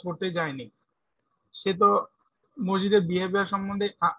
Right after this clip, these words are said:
চিন্তা করতে পারবে না, এটাই স্বাভাবিক। এমন তো না যে সে দেখতেছে অথচ বুঝতেছে না যে মানুষজন কেন জুতা খুলে উঠতেছে বা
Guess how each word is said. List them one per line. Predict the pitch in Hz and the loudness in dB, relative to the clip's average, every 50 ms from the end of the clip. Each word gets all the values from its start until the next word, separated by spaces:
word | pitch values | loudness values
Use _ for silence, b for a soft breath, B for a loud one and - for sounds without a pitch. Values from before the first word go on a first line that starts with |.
| _ _ _ _ - 185 147 - | _ _ _ _ -8 -8 -6 -4
চিন্তা | 220 220 214 240 220 | -2 0 2 2 2
করতে | 220 208 175 214 | 2 2 4 4
পারবে | 196 190 175 | 4 4 4
না, | 185 175 | 2 -4
এটাই | 165 180 190 175 | -4 -4 -4 -4
স্বাভাবিক। | - 175 160 143 143 139 | 0 0 0 0 -2 -2
এমন | 151 160 180 196 208 208 | -2 -2 0 0 -2 -2
তো | 220 208 | -2 -2
না | 202 208 202 185 | 0 0 0 0
যে | 170 170 | 0 -4
সে | - 185 | -6 -8
দেখতেছে | 165 139 139 180 190 190 - - 220 214 - 247 240 226 185 151 - _ _ _ - - | -8 -4 -2 -2 -2 -2 -4 -6 -6 -2 2 4 6 6 6 4 0 _ _ _ -2 0
অথচ | 180 202 185 214 | 0 2 2 2
বুঝতেছে | 214 180 208 196 - - - 170 147 151 | 2 0 0 -4 -4 -6 -6 -6 -4 -4
না | 135 120 110 - _ _ _ _ _ _ _ _ _ _ _ _ _ _ _ _ _ _ _ _ _ _ _ _ _ _ _ _ _ _ - | -6 -6 -10 -14 _ _ _ _ _ _ _ _ _ _ _ _ _ _ _ _ _ _ _ _ _ _ _ _ _ _ _ _ _ _ -6
যে | 160 170 175 | -4 -2 2
মানুষজন | 175 175 175 190 202 202 196 175 202 202 202 190 | 4 6 6 6 4 0 -2 0 0 0 0 -2
কেন | - 190 185 190 202 208 | -4 -6 -6 -4 -4 -6
জুতা | 170 185 175 185 190 | -6 -6 -6 -6 -6
খুলে | - 190 185 185 185 | -6 -6 -4 -4 -4
উঠতেছে | 180 165 - - 175 160 - 175 165 151 143 - _ _ _ _ _ _ _ _ _ _ _ _ _ _ _ _ - | -4 -4 -6 -10 -10 -8 -6 -4 -2 -2 -4 -6 _ _ _ _ _ _ _ _ _ _ _ _ _ _ _ _ -4
বা | 151 160 160 156 151 151 151 147 | 2 4 6 6 6 4 4 0